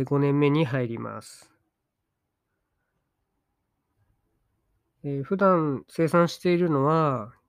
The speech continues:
切り花がメインで、えー、さつまいもなどの野菜も少し作っています。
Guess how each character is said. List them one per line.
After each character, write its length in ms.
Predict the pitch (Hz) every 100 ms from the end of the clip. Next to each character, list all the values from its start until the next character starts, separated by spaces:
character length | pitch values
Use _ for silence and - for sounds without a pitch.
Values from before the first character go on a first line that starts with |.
| -
切 140 | 143
り 120 | 143
花 320 | 147 147 151
が 160 | 139 147
メ 140 | 151
イ 120 | 147 120
ン 160 | 113
で、 380 | 127 139 127 - _ _ _ _ _ _ _
え 720 | 135 131 127 123 120 117 117 131
ー、 20 |
さ 140 | -
つ 100 | 143
ま 100 | 170
い 40 | 175
も 100 | 175
な 100 | 175
ど 120 | 147
の 180 | 147 170
野 120 | 131
菜 260 | 127 131 127
も 280 | 160 175 170
少 240 | - 135
し 240 | - 123 -
作 200 | - 104
っ 40 |
て 200 | _ 104
い 60 | 101
ま 200 | 104 107
す。 340 | - - _